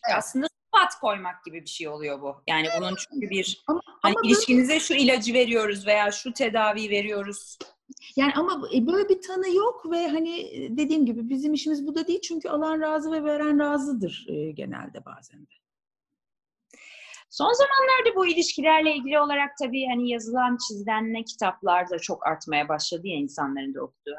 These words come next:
Speaker 2: Hani Gottman olur, Tetkin olur, hani Sue Johnson olur. Hani hakikaten çok,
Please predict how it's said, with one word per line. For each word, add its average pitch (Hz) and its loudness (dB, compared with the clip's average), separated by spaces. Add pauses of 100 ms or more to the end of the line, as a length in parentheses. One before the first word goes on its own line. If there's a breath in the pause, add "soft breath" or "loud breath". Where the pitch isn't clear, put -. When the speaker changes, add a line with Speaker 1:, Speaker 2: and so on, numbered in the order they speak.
Speaker 2:
Hani - -14 (180)
Gottman 151 -2
olur, 143 -4 (120)
Tetkin 156 -4
olur, 139 -4
hani 139 -6
Sue 165 -10
Johnson 151 -6
olur. 139 -4
Hani 165 -4
hakikaten 247 0
çok, 240 -2